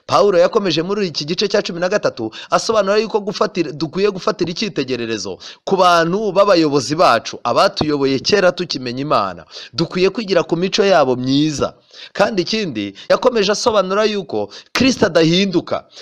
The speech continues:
Mu gihe nk'iki ngiki barimo kuvuga ko ibihe byahindutse, leta z'isi zirimo guhindura ibintu, amadini arimo guhindura ibintu, Imana n'ijambo ryayo ntibishobora guhinduka, ko byubakiye ku mahame adahinduka.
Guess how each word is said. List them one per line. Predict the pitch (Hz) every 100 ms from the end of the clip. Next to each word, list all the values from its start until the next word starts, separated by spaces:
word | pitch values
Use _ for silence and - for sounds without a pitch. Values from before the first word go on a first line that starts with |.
| -
Mu | 160
gihe | 185 196 202
nk'iki | 233 240 247
ngiki | 233 214
barimo | 233 226 220
kuvuga | 208 220
ko | - 196
ibihe | 190 147
byahindutse, | 135 185 170 151 120 110 - 95 - -
leta | - 196 202 233
z'isi | 208 226 - 214
zirimo | 220 214 208
guhindura | 175 156 147 143
ibintu, | 135 135 123 120
amadini | 170 190 226 233
arimo | 220 220
guhindura | 190 180 160 151 143
ibintu, | 131 127 117 90 - -
Imana | - 190 233 226 208 220
n'ijambo | 240 196 190 190 233
ryayo | 226 220 220
ntibishobora | 240 220 165 254 277 226
guhinduka, | 170 156 143 131 123 104 95 - -
ko | 175
byubakiye | 214 220 202 196
ku | 180 175
mahame | 185 208
adahinduka. | 180 180 175 165 147 - 95